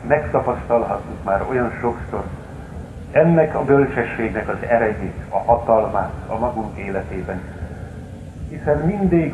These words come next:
újra és újra ezzel vigasztalsz, ezzel erősítesz, ezzel bátorítasz, ezzel bíztatsz bennünket az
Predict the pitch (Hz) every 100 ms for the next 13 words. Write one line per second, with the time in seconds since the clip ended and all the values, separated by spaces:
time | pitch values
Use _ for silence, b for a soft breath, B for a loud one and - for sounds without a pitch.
0 | - 143 139 127 - 143 139 123 117 95
1 | - - 139 143 - 123 104 - - 98
2 | - - 95 - - - 123 120 123 113
3 | 120 117 113 - 110 95 92 90 - -
4 | - - - - - - - 151 143 143
5 | 131 - 139 139 131 120 117 - 98 -
6 | - 170 - 160 151 190 202 - - 147
7 | 147 - 131 127 120 117 - -